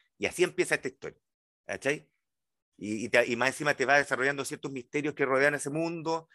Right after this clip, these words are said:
eh, te los muestra, eh, tiene folclore, tiene historia, te, te lo, lo, arma el mundo bien, y tiene misterios, ¿cachai?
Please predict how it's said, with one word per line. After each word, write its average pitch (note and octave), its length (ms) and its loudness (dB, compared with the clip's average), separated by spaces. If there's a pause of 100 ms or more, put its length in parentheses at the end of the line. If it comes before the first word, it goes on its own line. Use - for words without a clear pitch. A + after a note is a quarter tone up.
(280)
eh, G#2+ 340 2
te A2 60 -4
los G#2 120 0
muestra, C#3+ 680 4 (380)
eh, G#2 140 0
tiene D3 260 -2
folclore, D#3+ 680 2
tiene C#3+ 200 -4
historia, D3+ 920 0
te, G#2+ 160 -10 (100)
te B2+ 120 -2
lo, B2 180 0
lo, A2+ 140 -8 (200)
arma D#3+ 300 4
el D3 80 0
mundo D#3 300 -2
bien, D#3+ 440 0 (160)
y A2 120 -12
tiene C#3+ 200 2
misterios, D#3 800 2
¿cachai? D#3 480 -2